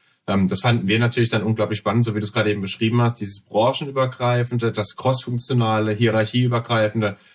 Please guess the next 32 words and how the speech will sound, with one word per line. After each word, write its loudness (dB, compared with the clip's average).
ist -4
ja 4
in 4
unserem 4
Jahrgang 2
auch 2
so. 0
Also -2
wir 2
haben 0
vom 2
ehemaligen 2
Azubi -4
bis 0
zu 0
einem 2
Vorstand, -2
ähm, 2
alle 2
möglichen 2
Zielgruppen -2
dabei 0
und 0
das -4
macht -2
dann 0
natürlich 0
auch -2
so 0
divers, 0
die -2
Gruppe. -6